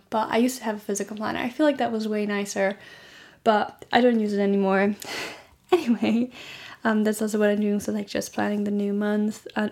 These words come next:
planning a new season is kinda difficult, but usually a new season also starts with a new month. So you can just do your monthly planning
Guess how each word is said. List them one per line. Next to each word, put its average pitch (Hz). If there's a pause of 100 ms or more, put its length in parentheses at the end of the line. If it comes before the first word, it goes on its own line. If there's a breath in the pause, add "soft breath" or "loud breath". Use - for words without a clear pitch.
planning 240
a -
new 233
season 214
is 202
kinda 208
difficult, 202
but 196 (680 soft breath)
usually 202
a 202
new 202
season 202
also 202
starts -
with -
a -
new -
month. - (160)
So -
you 220
can 214
just -
do -
your -
monthly 240
planning 254